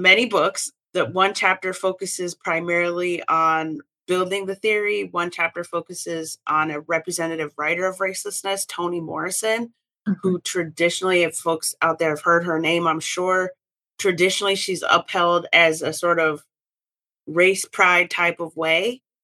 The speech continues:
Speaker 1: that
Speaker 2: Mm-hmm.
Speaker 1: actually counters her own thinking and writing on race and racelessness. So I bring to the surface the other part of her philosophies, and then I give a representative pedagogy or a representative syllabus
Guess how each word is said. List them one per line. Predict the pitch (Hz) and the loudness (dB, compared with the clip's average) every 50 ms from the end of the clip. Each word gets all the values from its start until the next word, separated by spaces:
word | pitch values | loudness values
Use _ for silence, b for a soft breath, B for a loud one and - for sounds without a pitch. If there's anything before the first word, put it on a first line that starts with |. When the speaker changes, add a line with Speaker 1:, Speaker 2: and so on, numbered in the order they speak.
| _ _ - | _ _ 0
Speaker 1:
that | - 185 185 175 180 190 | 4 6 8 8 8 8
Speaker 2:
Mm-hmm. | |
Speaker 1:
actually | 202 175 185 185 185 - 185 180 165 160 _ | 6 6 6 4 2 -2 -4 -4 -4 -6 _
counters | - - - 196 196 196 180 170 - 175 175 170 165 165 165 160 156 - - - - _ - - - | -8 -4 0 2 2 2 2 0 -6 -4 -4 -2 -2 -4 -4 -4 -4 -6 -6 -8 -10 _ -14 -6 0
her | - 180 170 - - | 4 4 4 4 2
own | 165 170 170 170 180 | 0 0 0 0 -2
thinking | 175 - - 175 175 175 185 175 175 170 | -2 -4 -4 -4 -2 -2 -2 -2 -2 -2
and | 160 156 156 | -2 -2 -2
writing | 156 156 160 165 170 175 175 175 - - | 2 2 2 4 4 2 0 0 0 0
on | - 160 165 165 165 170 170 170 160 - _ - | 2 4 6 6 4 2 0 -4 -10 -14 _ -6
race | 160 160 175 214 220 - | -2 0 0 0 -2 -2
and | - 175 160 | -4 -4 -2
racelessness. | 160 170 202 - - 233 240 233 - 247 247 269 277 269 - _ _ _ _ _ _ _ _ _ _ | -2 -2 -2 -2 -2 -2 -2 -2 -2 -2 -2 -2 -4 -4 -8 _ _ _ _ _ _ _ _ _ _
So | - - 202 185 180 175 175 175 165 - - _ _ _ - | -4 0 2 2 4 4 2 2 0 -4 -8 _ _ _ 0
I | 160 180 185 | 2 2 2
bring | 180 196 202 202 | 2 0 -2 -2
to | 196 - 180 | -4 -6 -8
the | 180 | -8
surface | 175 - - 175 175 175 - 180 175 175 175 - - - - _ _ _ _ _ _ _ _ _ _ _ - | -6 -4 -2 -4 -4 -4 -4 -2 -2 -2 -4 -6 -10 -12 -14 _ _ _ _ _ _ _ _ _ _ _ 2
the | 185 - - - | 2 2 4 4
other | 175 170 196 208 202 | 4 4 2 0 -2
part | 202 - 214 208 208 | 0 2 2 2 2
of | 214 214 | 0 -2
her | - 214 | -2 -4
philosophies, | 220 - - 220 220 214 214 220 220 - 220 226 - 240 233 233 226 220 220 - _ _ _ _ _ _ _ _ _ | -4 -4 -4 -4 -2 0 0 -2 -4 -6 -10 -8 -8 -6 -6 -6 -6 -8 -10 -12 _ _ _ _ _ _ _ _ _
and | - 175 185 190 190 | 2 2 2 4 4
then | 196 196 190 190 - | 6 6 6 6 4
I | - 170 175 175 175 | 4 2 2 2 2
give | 170 175 196 190 185 185 180 - - | 0 0 0 0 2 0 -2 -2 -4
a | 175 175 | -2 0
representative | 175 180 180 - 196 185 190 180 175 170 170 175 165 160 - | 0 0 0 0 -2 -2 -2 -2 -2 -2 -2 -4 -4 -6 -6
pedagogy | - 190 185 190 185 180 175 170 170 165 165 165 | -4 -2 -2 -2 -2 0 0 0 0 -2 -2 -4
or | 165 165 160 | -2 -2 0
a | 160 | 0
representative | 165 170 170 - 175 170 175 165 165 160 151 143 | 0 -2 -2 -2 -4 -4 -4 -2 -2 -4 -4 -4
syllabus | - - 208 208 214 208 180 170 165 160 160 160 - | -4 -2 -2 0 0 0 0 0 -2 -2 -2 -4 -8